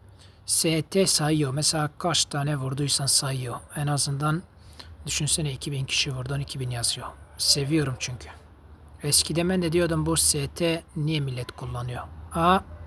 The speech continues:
orada. Ve iki sıfır öndeyiz. Daha ölmedim arkadaşlar. Şu an kasa açılımı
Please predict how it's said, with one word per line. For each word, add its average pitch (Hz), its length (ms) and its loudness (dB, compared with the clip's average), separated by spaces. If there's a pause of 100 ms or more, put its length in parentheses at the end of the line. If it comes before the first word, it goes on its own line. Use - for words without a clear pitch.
(420)
orada. 175 380 8 (1800)
Ve 175 240 6 (140)
iki - 120 0
sıfır - 340 0
öndeyiz. 139 640 2 (580)
Daha 156 300 8
ölmedim 139 420 2
arkadaşlar. 131 720 -2
Şu 151 220 2
an 156 200 4 (340)
kasa 143 300 0
açılımı 151 640 0